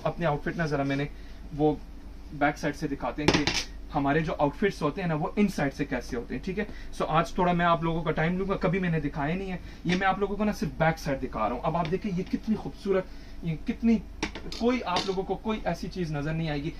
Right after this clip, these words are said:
ये सिर्फ आप लोगों को मैं बैक साइड से दिखा रहा हूँ कि ये बैक साइड से इसका flare देखें जरा, proper उतनी कलियां लगी हुई हैं, कोई आप लोगों को वो नजर नहीं आएगा। Lining का material देखें जरा, ये lining का material देखें, ये मैंने उल्टा करके मैं दिखा रहा हूँ और आप इसकी नफासत देखें, ठीक है।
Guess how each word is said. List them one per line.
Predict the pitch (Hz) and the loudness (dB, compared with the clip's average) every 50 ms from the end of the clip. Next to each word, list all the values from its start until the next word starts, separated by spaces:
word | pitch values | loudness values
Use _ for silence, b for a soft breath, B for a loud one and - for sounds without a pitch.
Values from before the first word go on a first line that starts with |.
| B B B | B B B
ये | 214 277 | 2 2
सिर्फ | - 294 - - 330 285 - - - | 2 0 -2 0 2 2 2 2 4
आप | 214 226 233 | 4 4 6
लोगों | 240 240 226 240 | 4 2 2 4
को | 254 240 | 6 6
मैं | 233 233 151 | 6 6 4
बैक | 147 185 220 220 | 4 2 2 2
साइड | - - 214 - | 2 2 2 4
से | - 214 | 4 4
दिखा | 170 240 - - 160 | 2 2 2 2 2
रहा | 160 185 | 2 2
हूँ | 196 | 2
कि | - 196 | 2 2
ये | 175 185 | 2 2
बैक | 156 - 170 180 180 | 4 4 4 2 2
साइड | - - 180 165 | 2 0 0 2
से | - 185 180 - B B B B | 4 2 2 2 B B B B
इसका | 196 190 - - 226 | 4 4 6 6 4
flare | - - 214 208 220 220 196 | 8 10 12 12 12 12 12
देखें | 143 135 - - 135 123 | 10 4 2 2 0 2
जरा, | 120 120 120 120 - B B B B B - - | 2 2 2 0 -2 B B B B B 2 10
proper | - 254 262 254 - 254 233 | 12 12 12 12 12 12 12
उतनी | 214 - 226 240 233 | 12 10 8 8 8
कलियां | - 226 196 190 202 214 208 | 10 10 10 12 12 12 12
लगी | 190 165 165 190 208 | 10 10 10 10 10
हुई | 202 196 190 | 10 10 10
हैं, | 185 185 180 - B B B B B | 10 8 6 4 B B B B B
कोई | 254 269 262 | 8 8 8
आप | 254 196 190 180 202 | 8 6 4 6 6
लोगों | 202 190 196 | 4 4 4
को | 196 202 | 4 4
वो | 180 180 180 | 4 6 6
नजर | 175 170 165 185 | 6 4 4 4
नहीं | 180 175 | 4 4
आएगा। | 170 160 160 175 | 6 6 8 8
Lining | 165 151 156 156 160 180 196 185 | 8 8 8 8 10 8 8 6
का | - 170 | 6 6
material | 160 160 - 180 175 170 185 170 | 6 6 6 6 6 8 8 8
देखें | 165 156 156 - 165 | 8 8 6 6 6
जरा, | 147 156 151 151 - B B B B B B | 6 6 6 6 4 B B B B B B
ये | 151 | 10
lining | 143 139 143 147 160 175 | 12 12 12 10 10 8
का | - 180 | 8 8
material | 160 160 151 - 156 151 160 156 151 | 8 8 8 8 8 10 10 10 8
देखें, | 143 147 - 160 156 - B B B B | 8 6 6 6 4 4 B B B B
ये | 165 175 | 12 12
मैंने | 190 196 214 | 12 12 12
उल्टा | 214 196 185 170 233 220 | 12 12 12 12 12 12
करके | 185 196 190 202 196 | 12 12 12 12 10
मैं | 185 185 | 10 10
दिखा | 180 175 - 165 165 | 8 8 8 10 10
रहा | 180 | 10
हूँ | 208 202 | 10 10
और | 185 | 10
आप | 170 160 147 | 10 8 8
इसकी | 175 - - 175 | 6 2 4 6
नफासत | 160 151 139 - 147 135 - - 147 | 6 6 6 6 6 4 4 4 0
देखें, | 127 113 110 - 120 - | 0 -2 -4 -4 -4 -4
ठीक | - 180 - | -2 0 2
है। | 220 - | 0 0